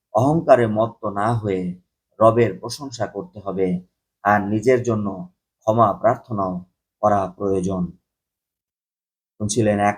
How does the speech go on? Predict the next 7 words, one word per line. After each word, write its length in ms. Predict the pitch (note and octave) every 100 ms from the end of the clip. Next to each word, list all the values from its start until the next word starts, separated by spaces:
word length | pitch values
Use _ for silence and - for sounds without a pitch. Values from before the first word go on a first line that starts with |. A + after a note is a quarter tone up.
| A2+
নজরে 300 | G#2+ A2 G#2
কোরআন 320 | A2 A2+ B2+ A#2+
থেকে 240 | A#2 G2+ G2+
সূরা 300 | - G#2 G2 F2+ F2+ _ _ _ G2+
নাসর। 400 | G2+ G2+ F#2 F2+ - _ _ _ _ _ _ -
পরবর্তী 420 | G#2+ G2+ F#2 -
ভিডিওতে 500 | F#2 F#2+ G#2+ G#2 A2